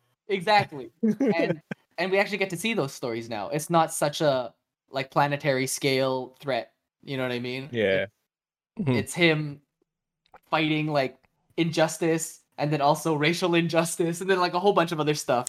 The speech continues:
Speaker 1: And
Speaker 3: Yeah.
Speaker 1: they just cover a ton of it 'cause they have so much time, right?
Speaker 2: Yeah.
Speaker 3: Yeah. I think that's one of the things I liked, just expanding on it, like, about the M C U,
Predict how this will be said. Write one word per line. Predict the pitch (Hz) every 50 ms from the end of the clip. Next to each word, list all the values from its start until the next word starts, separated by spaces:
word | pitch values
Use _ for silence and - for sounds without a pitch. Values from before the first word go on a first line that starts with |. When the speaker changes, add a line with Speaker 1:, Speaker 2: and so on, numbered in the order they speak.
| - 151
Speaker 1:
And | 156 147
Speaker 3:
Yeah. | 131 113 107 107
Speaker 1:
they | 104
just | 101 104 104
cover | - 170 156 151 147 123
a | 135 143
ton | - - 151 139
of | 135 117
it | 120 107 120 -
'cause | - 156
they | 156 170
have | 185 180
so | - 180
much | 170 160 160 -
time, | - 175 170 247 151 - _ _ _ _ _ _ _ _
right? | - 127 131 143 -
Speaker 2:
Yeah. | - 92 92 90 90 90 90 90 90
Speaker 3:
Yeah. | 87 - _
I | - 147
think | - 247 262
that's | 214 202 196 -
one | 202 196
of | 196 170
the | 170
things | 165 - 156 160 156
I | 143
liked, | 131 123 123 127 123 - _ - - - - - 104 - _ _ _
just | 123 120 -
expanding | - - - 117 113 113 120 120
on | 113 104 101
it, | 101 101 92
like, | 98 101 98 95 - - _ _ _ _ _ _ _ _ _ _ _
about | - 117 107 - 104 104 104 104 101 - _ _ _
the | - 117 107 82 -
M | 120 117 117
C | - - 120
U, | 110 107 104 104 104 104 104 104 101 101 95